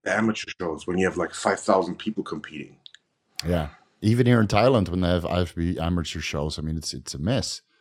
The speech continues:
Speaker 2: you know? And then
Speaker 1: Mm-hmm.
Speaker 2: especially here in Asia, I mean, half, <laughs> half of these competitors, they don't speak any English. So you say quarter turn, and then half of them, they just stand there.
Speaker 1: Mm-hmm.
Speaker 2: Yeah, so you have,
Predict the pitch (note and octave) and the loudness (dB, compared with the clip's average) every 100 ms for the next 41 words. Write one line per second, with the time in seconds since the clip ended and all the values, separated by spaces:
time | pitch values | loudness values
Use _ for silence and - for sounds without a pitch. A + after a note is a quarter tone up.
0 | _ _ _ D#2 D2+ F2+ E2+ E2+ F2+ F2+ | _ _ _ -4 0 0 0 0 2 6
1 | G#2 A#2 - A2 F#2+ G2+ F#2 - G#2 A2 | 6 4 0 0 0 2 0 -2 -4 -4
2 | E2+ D#2 E2+ E2+ E2 G#2+ A#2 - _ - | -4 -4 -4 -4 0 0 -2 -8 _ -16
3 | - - _ B2+ - - F#2+ - E2+ F2 | -16 -20 _ 0 2 -2 -2 -6 -2 2
4 | E2+ D2 D2+ - C#2+ F2 - D#2 D#2+ D2+ | 2 0 -4 -4 0 0 -2 -4 -2 -2
5 | D2 G#2+ D2 E2+ - - - _ F#2+ F#2 | 0 0 0 -4 -10 -18 -20 _ 2 4
6 | G2+ F#2 G2+ F#2+ F2+ D#2+ A#2 A2 F2 - | 4 2 4 6 4 4 6 6 4 0
7 | F#2 F2+ F2 A2+ - D#2+ D#2+ D#2 D2+ - | 0 4 4 4 2 -2 0 -2 -4 -10
8 | E2 - F2 F#2 D#2+ C#2 - _ _ _ | -8 -4 -2 -2 -2 -6 -10 _ _ _
9 | _ _ _ _ _ _ _ _ _ _ | _ _ _ _ _ _ _ _ _ _
10 | _ _ _ _ _ D#2+ E2 A#2 G#2 E2+ | _ _ _ _ _ -2 2 8 8 6
11 | G#2 G#2 G#2+ - _ C3 C#5+ G3 - | 4 2 2 -6 _ -2 4 4 2